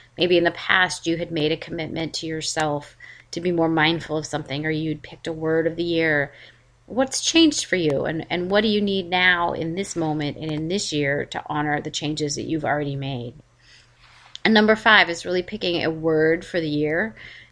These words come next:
um, and, and going with that and seeing what it brings forth in your life as you give it space and room and dedication. And before we wrap up, I want to share a little practice that I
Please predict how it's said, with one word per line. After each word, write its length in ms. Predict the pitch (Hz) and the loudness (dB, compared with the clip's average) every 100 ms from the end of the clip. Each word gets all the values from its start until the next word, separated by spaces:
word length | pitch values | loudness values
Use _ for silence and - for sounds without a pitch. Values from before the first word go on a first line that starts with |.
| - | -2
um, 500 | 170 156 151 151 - - - | -2 -2 -4 -8 -14 -14 -2
and, 640 | 160 160 151 151 147 - - _ - | 0 2 2 0 -2 -8 -12 _ -6
and 200 | 170 160 | -4 2
going 420 | 165 170 165 160 | 6 6 6 2
with 180 | 147 135 | -2 -4
that 320 | 98 85 - - 147 151 | -6 -4 -8 -12 -14 -12
and 140 | 160 160 | -10 -10
seeing 540 | - 190 180 170 165 143 | -2 2 2 2 0 -4
what 380 | - 165 170 175 | -8 2 4 4
it 180 | 170 165 | 0 -2
brings 320 | 170 165 156 | -2 -2 -2
forth 400 | - 156 156 151 | -4 0 0 0
in 140 | - 151 | -6 -6
your 140 | 151 | -4
life 360 | 147 139 139 - | 0 0 -2 -8
as 180 | 156 - | -8 -6
you 80 | 165 | -2
give 200 | 170 156 | 0 0
it 120 | - | -2
space 480 | - - 147 139 - | -4 0 0 0 -4
and 180 | 139 147 | -6 -6
room 300 | 139 139 139 | -4 -4 -4
and 160 | 131 143 | -6 -4
dedication. 800 | 139 139 - 143 139 - - 107 - - - - - - - - - - - - | -4 -6 -8 -8 -8 -10 -10 -16 -18 -20 -20 -20 -20 -20 -20 -20 -20 -20 -16 -12
And 100 | 165 | -10
before 440 | - - 269 302 | -8 6 10 12
we 120 | 330 | 10
wrap 300 | 302 190 170 | 8 6 4
up, 180 | 160 240 | 4 4
I 100 | - | 4
want 180 | 220 175 | 4 2
to 40 | |
share 460 | 170 - 185 180 175 | 2 4 8 8 8
a 80 | 170 | 6
little 220 | 170 160 | 4 0
practice 720 | 160 - - 160 - 202 - | -2 2 2 2 0 -2 0
that 260 | 190 170 - | 4 4 6
I 280 | 151 151 | 4 4